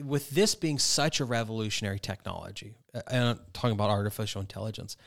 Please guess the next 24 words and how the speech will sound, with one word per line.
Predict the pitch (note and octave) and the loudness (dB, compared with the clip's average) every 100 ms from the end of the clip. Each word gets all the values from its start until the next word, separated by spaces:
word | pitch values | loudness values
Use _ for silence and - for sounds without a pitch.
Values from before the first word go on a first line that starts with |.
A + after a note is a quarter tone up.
| - - _ _ | -20 -20 _ _
I | - F3+ | -14 -6
just | - E3 | -4 -4
want | - A#2 | -6 -12
to | A2 A2+ | -14 -12
make | A#2+ - | -10 -8
sure | - - - | -10 -10 -6
I'm | B2+ C#3 - | -4 -4 -6
in | A#2+ A#2 | -10 -10
there | A2+ A2 _ _ | -12 -16 _ _
doing | C#3 D3 D#3 | -4 -2 -4
it. | G2 - _ _ _ _ | -8 -16 _ _ _ _
Who | F3+ | -6
cares | F3+ E3 G#3 F#3 B2 | -2 0 2 2 0
if | A2+ A#2 | -4 -4
you're, | A#2 G2+ | -4 -4
you | A#2+ | -2
know, | A2 - - - - | -4 -6 -18 -20 -6
first | - G#3+ A3 | 4 6 6
place | - G3+ B3 - - _ _ | 4 4 4 2 -2 _ _
is | |
gonna | - C#3 | -2 2
be | A#2 | 2
a | |
trillionaire. | G#2 - A#2 G#2 F2+ D#2+ | 0 -2 -4 -4 -8 -12